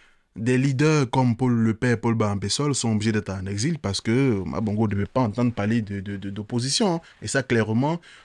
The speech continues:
tous les opposants sont ostracisés, sont écartés de la scène politique gabonaise par lui. Très clairement. Et c'est peu de le dire parce que, encore une fois,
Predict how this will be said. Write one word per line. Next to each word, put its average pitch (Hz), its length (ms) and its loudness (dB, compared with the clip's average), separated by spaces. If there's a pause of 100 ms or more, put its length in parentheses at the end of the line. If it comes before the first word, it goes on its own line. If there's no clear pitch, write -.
tous 143 120 0
les 117 160 2
opposants 120 520 0
sont 110 580 0 (100)
ostracisés, 117 720 -4
sont 123 260 -6
écartés 123 540 -2
de 113 60 -2
la 98 120 -4
scène 127 180 0
politique 120 300 -4
gabonaise 117 400 0
par 95 100 -6
lui. 104 180 -6 (360)
Très 180 160 -2
clairement. 107 420 -2 (880)
Et 160 80 0
c'est 160 140 2
peu 226 180 2
de 143 80 2
le 120 100 2
dire 117 320 0
parce 104 220 -4
que, 147 340 -2 (260)
encore 160 340 2
une 135 100 4
fois, 123 320 -4